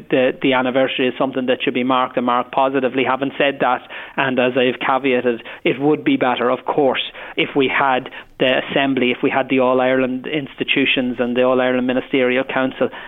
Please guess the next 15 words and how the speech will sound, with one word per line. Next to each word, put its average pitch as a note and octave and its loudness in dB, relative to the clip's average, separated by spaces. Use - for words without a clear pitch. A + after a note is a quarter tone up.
in D#3+ 0
place, C3 2
um, C#3 2
and D3 -2
actually C#3+ 0
doing C3 0
and C#3 -2
realising C#3+ 2
the C#3+ 0
vision C3+ 0
that B2+ 0
the C#3+ 0
Good B2+ 0
Friday B2+ 2
Agreement B2+ -2